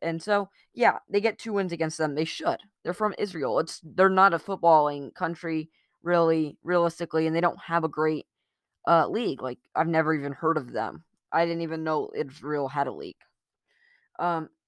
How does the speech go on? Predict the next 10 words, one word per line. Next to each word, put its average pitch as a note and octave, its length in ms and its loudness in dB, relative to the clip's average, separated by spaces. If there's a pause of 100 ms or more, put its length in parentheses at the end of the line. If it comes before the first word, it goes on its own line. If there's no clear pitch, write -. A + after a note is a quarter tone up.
(440)
and F#3 140 -4
then F#3+ 160 -2
Feyenoord, F#3 580 2
two G#3 160 -8
losses F3+ 300 2
against D#3 340 -6
them, F3 360 0 (100)
not E3 180 -6
even D3 220 -6
close. D#3+ 580 -6